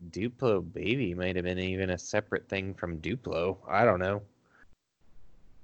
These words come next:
But, yeah, I mean, they still have Duplo today. Those things are way bigger. It's just kinda like, um, Mega Bloks did a thing like that, too, where they had huge bricks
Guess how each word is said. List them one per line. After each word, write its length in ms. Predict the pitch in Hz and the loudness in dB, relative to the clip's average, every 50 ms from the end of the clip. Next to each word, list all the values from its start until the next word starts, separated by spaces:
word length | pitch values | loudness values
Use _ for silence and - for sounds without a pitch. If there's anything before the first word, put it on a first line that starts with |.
| - - - - - | -20 -20 -20 -6 0
But, 340 | - 104 104 98 90 - - | 4 6 6 6 6 4 4
yeah, 540 | - 123 113 107 104 98 95 98 - - - - _ _ _ _ _ _ _ _ _ _ _ - | 4 6 8 10 8 8 6 4 -2 -10 -14 -16 _ _ _ _ _ _ _ _ _ _ _ -10
I 40 | 101 | -8
mean, 200 | 92 82 87 90 | -6 -4 -4 -2
they 100 | 92 110 | -2 -4
still 220 | - - - 76 | -2 -2 -2 -2
have 100 | 73 76 | -2 -2
Duplo 400 | 80 - 82 85 - 80 82 80 | -4 -6 -6 -4 -2 -2 -2 -2
today. 300 | - - 80 82 95 95 | -2 -2 2 4 4 6
Those 240 | 90 87 90 90 - | 4 4 2 0 -2
things 240 | - 85 82 82 85 | -6 -8 -6 -4 -4
are 160 | 87 85 82 73 - 85 85 | -4 -4 -4 -8 -12 -10 -6
way 160 | 82 85 95 | -4 -2 -2
bigger. 480 | 87 80 80 82 87 90 92 92 - _ _ _ _ _ _ _ | -2 -2 -2 -2 0 0 0 -2 -4 _ _ _ _ _ _ _
It's 100 | - - | -18 -12
just 220 | - 127 120 - - | -8 -8 -8 -4 2
kinda 240 | 117 110 104 107 | 2 2 4 4
like, 380 | 104 98 92 92 87 - - - | 4 6 6 4 4 0 0 2
um, 560 | 92 90 87 85 90 87 87 85 78 78 90 - _ _ _ _ - - - _ _ _ _ _ _ - | 4 6 6 4 4 2 0 -2 -4 -8 -12 -16 _ _ _ _ -20 -20 -20 _ _ _ _ _ _ 2
Mega 280 | 117 139 147 131 107 85 | 6 6 8 8 6 6
Bloks 360 | - 85 85 82 82 - - | 6 6 6 6 4 2 0
did 180 | - 87 85 | 0 2 2
a 60 | 85 85 | 2 0
thing 300 | - - 98 92 90 87 | 0 -2 -2 -2 -2 -2
like 240 | 87 87 85 - | -2 -4 -4 -2
that, 240 | - 82 82 80 - | 0 0 0 0 0
too, 240 | - - 90 85 87 | -4 -4 -4 -2 -2
where 140 | 90 80 82 | 0 0 0
they 120 | 82 80 | 0 0
had 180 | 80 85 82 80 | 0 -2 -2 -4
huge 460 | - - - - 80 80 80 80 - - | -6 -14 -10 -8 -8 -8 -8 -10 -10 -8
bricks 480 | 73 76 78 76 - - - - - | -4 -4 -4 -4 -6 -12 -18 -18 -18